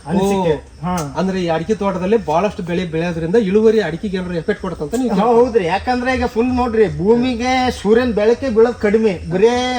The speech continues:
Speaker 1: ಫುಲ್ಲು ನೆರಳಲ್ಲೇ ಐತಿ ಇದು.
Speaker 2: ಹೌದು.
Speaker 1: ಅಡಿಕೆ ಗಿಡ ಫುಲ್ ಭೂಮಿ ಕೆಳಗಡೆ ಫುಲ್ ನೆರಳಲ್ಲೇ ಐತಿ.
Speaker 2: ಹೌದು.
Speaker 1: ಹಿಂಗಾಗಿ ಇಳುವರಿ, ಅಡಿಕೆ ಇಳುವರಿ ಏನಾರ ಕಡಿಮೆ, ಮತ್ ಇದನ್ನ ಬೆಳೆಯಕ್ ಹೋಗಿ
Speaker 2: ಅಲ್ಲ, ಈ
Speaker 1: ನಾವು
Speaker 2: ಅಡಿಕೆ
Speaker 1: ಅಡಿಕೆ ಇಳುವರಿ ನಮಗೆ ಕಡಿಮೆ ಆತಂದ್ರ
Speaker 2: ಕರೆಕ್ಟ್,
Speaker 1: ಅದಕ್ಕೆ
Speaker 2: ಕರೆಕ್ಟ್.
Speaker 1: ಹಾ.
Speaker 2: ನೀವು ಕೇಳಿದ ಕ್ವಶನ್ ಕರೆಕ್ಟ್ ಇದೆ.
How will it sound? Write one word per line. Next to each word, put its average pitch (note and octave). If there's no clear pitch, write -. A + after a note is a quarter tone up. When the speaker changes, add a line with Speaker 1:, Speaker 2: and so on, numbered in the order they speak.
Speaker 1:
ಫುಲ್ಲು G#3+
ನೆರಳಲ್ಲೇ A#3
ಐತಿ A#3+
ಇದು. D3+
Speaker 2:
ಹೌದು. A#2+
Speaker 1:
ಅಡಿಕೆ E3+
ಗಿಡ A3
ಫುಲ್ A3
ಭೂಮಿ F#3+
ಕೆಳಗಡೆ G3
ಫುಲ್ G3
ನೆರಳಲ್ಲೇ G#3
ಐತಿ. E3+
Speaker 2:
ಹೌದು. F#3+
Speaker 1:
ಹಿಂಗಾಗಿ A3+
ಇಳುವರಿ, B3+
ಅಡಿಕೆ A3
ಇಳುವರಿ A#3+
ಏನಾರ A3+
ಕಡಿಮೆ, G#3
ಮತ್ G#3+
ಇದನ್ನ G#3+
ಬೆಳೆಯಕ್ A3
ಹೋಗಿ G#3+
Speaker 2:
ಅಲ್ಲ, G#3+
ಈ G#3
Speaker 1:
ನಾವು A#3
Speaker 2:
ಅಡಿಕೆ G3
Speaker 1:
ಅಡಿಕೆ B3
ಇಳುವರಿ B3
ನಮಗೆ A#3
ಕಡಿಮೆ A#3
ಆತಂದ್ರ A3+
Speaker 2:
ಕರೆಕ್ಟ್, A3+
Speaker 1:
ಅದಕ್ಕೆ F3
Speaker 2:
ಕರೆಕ್ಟ್. G3+
Speaker 1:
ಹಾ. A3
Speaker 2:
ನೀವು D#3+
ಕೇಳಿದ G#3
ಕ್ವಶನ್ G3
ಕರೆಕ್ಟ್ D#3+
ಇದೆ. D3+